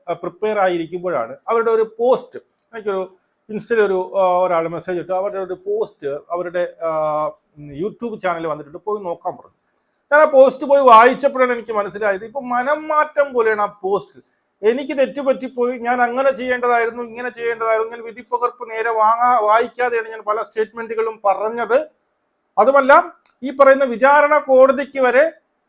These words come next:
തെറ്റുപറ്റി, അവർ വൈസഡായി പോയി എന്നെനിക്ക് തോന്നുന്നു" എന്നുള്ള രീതിയിലൊരു പോസ്റ്റ്, അതിനെക്കുറിച്ച് ഞാനൊരു വീഡിയോ ഇടും എന്നൊക്കെ പറഞ്ഞുകൊണ്ട് ഒരു പോസ്റ്റ്, ആ പോസ്റ്റ് ഞാനിവിടെ വായിക്കാം.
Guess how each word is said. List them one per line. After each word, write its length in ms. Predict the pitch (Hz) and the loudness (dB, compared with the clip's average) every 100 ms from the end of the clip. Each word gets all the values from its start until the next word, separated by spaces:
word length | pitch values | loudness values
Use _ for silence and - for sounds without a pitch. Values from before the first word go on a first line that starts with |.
| 254 | 0
തെറ്റുപറ്റി, 800 | 247 269 254 247 240 170 113 _ - | 0 0 0 0 -2 -10 -10 _ 0
അവർ 160 | 233 | 2
വൈസഡായി 520 | 254 254 247 269 262 262 | 4 2 2 4 4 4
പോയി 340 | 254 247 247 | 0 0 -2
എന്നെനിക്ക് 600 | 233 226 233 247 233 233 202 | -2 0 0 -2 -4 -8 -4
തോന്നുന്നു" 400 | 233 247 247 240 | -4 -2 -6 -6
എന്നുള്ള 500 | 233 226 262 262 233 | -4 -4 -2 -2 -2
രീതിയിലൊരു 460 | 220 214 220 220 _ - | -4 -6 -6 -6 _ -8
പോസ്റ്റ്, 440 | 254 277 - - 120 _ _ - | -2 0 -2 -12 -20 _ _ -2
അതിനെക്കുറിച്ച് 420 | 254 262 269 262 | 0 0 -4 -4
ഞാനൊരു 340 | 269 269 269 | 0 2 2
വീഡിയോ 400 | 254 240 254 262 | -2 -4 -4 -4
ഇടും 320 | 254 233 233 233 | -6 -6 -8 -10
എന്നൊക്കെ 300 | 233 226 226 | -10 -10 -8
പറഞ്ഞുകൊണ്ട് 400 | 214 214 208 220 | -8 -8 -8 -8
ഒരു 100 | 262 269 | -8 -2
പോസ്റ്റ്, 280 | 269 - | -2 0
ആ 40 | 247 | -4
പോസ്റ്റ് 420 | 247 262 254 285 | 0 0 0 -2
ഞാനിവിടെ 280 | 277 277 285 | -4 4 8
വായിക്കാം. 380 | 302 311 180 | 8 8 4